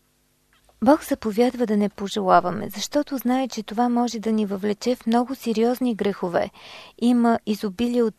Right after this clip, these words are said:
примери за това във всеки живот, но мисля, че най-поразителният разказ е свързан с последиците от постъпката на Ева.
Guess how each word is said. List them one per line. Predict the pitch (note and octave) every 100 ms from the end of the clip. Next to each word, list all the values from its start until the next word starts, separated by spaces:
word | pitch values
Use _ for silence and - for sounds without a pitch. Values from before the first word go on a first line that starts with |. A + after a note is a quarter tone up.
| -
примери | A3 A#3 A#3 G3+
за | - G3+
това | G3+ G3 A3+
във | G#3 G#3
всеки | - G#3 F#3+ A3+
живот, | - B3+ G3 G3+ - -
но | A3+
мисля, | A3 A#3+ - A#3
че | -
най-поразителният | A3 A3+ A#3+ - B3 G3+ B3 - B3 G#3+ G3+ G3
разказ | G3 A3+ - G#3+ - -
е | G#3+
свързан | G3 - B3 G#3+ G#3+ A3
с |
последиците | - G#3 A3+ A3+ A#3+ - A3 A3
от | -
постъпката | - - G3+ G3+ - - G3
на | F#3+ F#3+
Ева. | F3 F3+